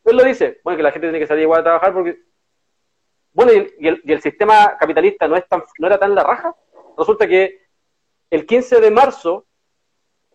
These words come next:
eh, cuando se anuncia la, que llega el primer caso a Chile,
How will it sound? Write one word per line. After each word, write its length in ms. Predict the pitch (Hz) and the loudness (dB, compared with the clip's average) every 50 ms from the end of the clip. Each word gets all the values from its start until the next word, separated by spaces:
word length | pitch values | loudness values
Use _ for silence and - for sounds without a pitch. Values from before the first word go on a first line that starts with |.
| _ - | _ 0
eh, 1000 | 156 160 156 151 147 147 147 143 143 143 143 143 139 139 139 139 139 135 135 135 - _ _ _ _ _ _ _ _ _ _ _ - | 2 4 6 6 6 6 6 4 4 4 2 0 -2 -4 -8 -8 -8 -10 -10 -12 -16 _ _ _ _ _ _ _ _ _ _ _ -6
cuando 200 | 151 151 156 156 | -4 -2 -2 0
se 80 | - | 0
anuncia 260 | 165 196 226 226 233 | 2 2 2 2 2
la, 280 | 220 220 208 - - - _ | 2 2 2 0 -4 -10 _
que 140 | - 156 151 | -6 -6 -4
llega 200 | 143 180 175 202 | -2 0 0 0
el 60 | 190 | 0
primer 240 | - 170 180 208 208 | 0 -2 -2 -2 0
caso 220 | - 220 233 226 | -2 -2 0 0
a 80 | 226 214 | -2 -2
Chile, 360 | - 277 262 190 - - - | -2 -2 -2 -2 -2 -2 -4